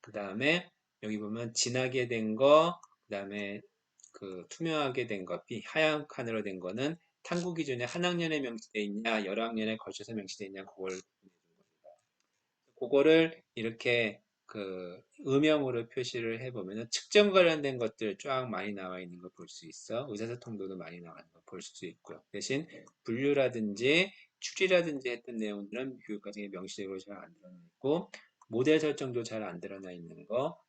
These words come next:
뭐 볼 수가 있죠. 그래서 그 예를 들면은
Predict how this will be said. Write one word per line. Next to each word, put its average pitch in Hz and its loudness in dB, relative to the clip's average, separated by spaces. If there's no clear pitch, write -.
뭐 92 -8
볼 92 -14
수가 - -12
있죠. 90 -14
그래서 104 -6
그 92 -6
예를 127 -2
들면은 127 -2